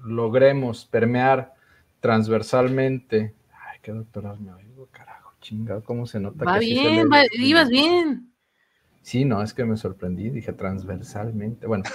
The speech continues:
Speaker 1: mientras <laughs> más logremos permear transversalmente el ideario del, del software libre, de la colaboración, de recuperar esa parte biológica de, de, de colaborar,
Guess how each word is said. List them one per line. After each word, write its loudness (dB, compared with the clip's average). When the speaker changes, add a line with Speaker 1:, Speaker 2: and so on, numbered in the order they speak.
Speaker 1:
mientras 8
<laughs> 2
más 6
logremos 8
permear 2
transversalmente 0
el 2
ideario 8
del, 2
del -2
software 4
libre, 2
de -2
la -2
colaboración, 2
de 8
recuperar 6
esa -2
parte 2
biológica 2
de, 2
de, 0
de -2
colaborar, 4